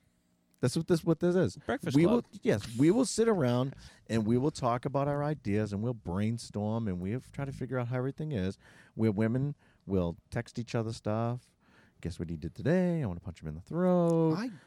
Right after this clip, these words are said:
Speaker 3: do,
Speaker 1: Uh,
Speaker 3: so they
Speaker 1: how dare he do this?" and blah, blah, blah. Where guys are like, "Eh, well, this is what, I'll get her back.
Speaker 3: I
Speaker 1: She
Speaker 3: have
Speaker 1: aggravated me and burnt my dinner, so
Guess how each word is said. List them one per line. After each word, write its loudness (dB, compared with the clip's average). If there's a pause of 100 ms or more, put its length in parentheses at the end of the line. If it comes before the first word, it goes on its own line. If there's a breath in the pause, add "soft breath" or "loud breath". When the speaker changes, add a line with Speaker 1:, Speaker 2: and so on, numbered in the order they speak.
Speaker 3:
do, 4
Speaker 1:
Uh, 2
Speaker 3:
so 4
they 4
Speaker 1:
how 6
dare 2
he 0
do -4
this?" 2
and -4
blah, 0
blah, 0
blah. 0
Where 0
guys 0
are -4
like, -2
"Eh, 0
well, -2
this -2
is -12
what, -2
I'll 2
get 0
her 0
back. 0 (340 soft breath)
Speaker 3:
I 2
Speaker 1:
She 6
Speaker 3:
have 6
Speaker 1:
aggravated 0
me 0
and -2
burnt -2
my -2
dinner, 0 (120)
so -2